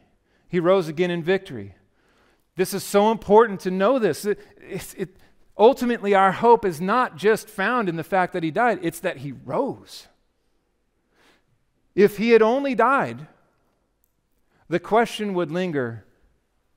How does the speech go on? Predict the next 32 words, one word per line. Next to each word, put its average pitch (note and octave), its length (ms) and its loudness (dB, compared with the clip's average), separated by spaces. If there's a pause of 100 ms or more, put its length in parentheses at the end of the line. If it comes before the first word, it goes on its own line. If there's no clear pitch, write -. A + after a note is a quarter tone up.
(100)
is E3 180 0
the F3 100 -10
Father D#3+ 400 -4
satisfied A#2 840 -6
with A2 200 -14
his G#2 180 -16
death? - 380 -18 (1300)
Was D3+ 220 0
it F#3+ 100 2
enough? G#3+ 520 -2 (1000)
D-, A3+ 80 0
I G#3 80 0
mean, G3 240 -2 (120)
did G#3 180 2
he A#3 140 0
suffer A3+ 720 0 (720)
to D4 160 4
the C4 220 2
end G3 440 -2 (420)
to F3+ 100 -10
satisfy A3+ 640 0
all A3+ 720 8
of E3+ 220 0
the D#3 100 -4
sins E3 360 -6
I C#3+ 120 -2
have C3+ 240 -6
committed C3+ 400 -6
or C3 200 -2
will B2+ 180 -2
ever C3 160 -4
commit? C3+ 420 -10